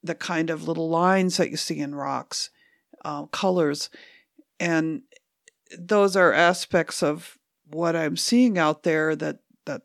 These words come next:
do come into my work. And I think another really basic question is, what do I want other people to take away from this? Um,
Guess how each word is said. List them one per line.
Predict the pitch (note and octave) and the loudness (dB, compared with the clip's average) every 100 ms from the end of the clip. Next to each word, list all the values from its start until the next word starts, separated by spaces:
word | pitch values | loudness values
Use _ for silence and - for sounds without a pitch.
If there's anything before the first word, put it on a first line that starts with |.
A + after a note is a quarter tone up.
| _ | _
do | F#3+ F#3+ F3+ E3 | -2 0 -2 -6
come | - E3 D#3+ | -8 -6 -2
into | D3+ - | -4 -4
my | E3+ D3 | -6 -6
work. | D3 F3+ E3+ D#3+ - - - - | -2 2 2 0 -10 -18 -20 -6
And | G3 A#3 | 2 4
I | |
think | A#3+ D4+ C4 | 4 4 6
another | A3+ G#3+ G3 | 6 4 4
really | F#3+ F#3 E3 | 4 4 4
basic | F3 E3+ F#3+ F3+ - | 4 4 2 -2 -2
question | - F3 - F#3 D#3+ | 0 0 0 -2 -2
is, | D#3 D#3+ | -4 -2
what | F#3 G#3+ | 0 0
do | B3+ | 2
I | A#3+ | 2
want | G#3+ G3+ F#3 | 2 0 0
other | F3 E3+ | 0 -2
people | - G#3+ F#3+ D3+ | -2 -4 -2 -4
to | |
take | C#3+ - D#3 | -4 -4 -4
away | D3+ C#3+ A3+ | -4 -2 -2
from | C#4+ C3+ - | -2 -6 -4
this? | F#2 F3 - - - - - _ _ | -4 -4 -8 -14 -20 -20 -20 _ _
Um, | E3+ D#3 D#3 | -2 0 -2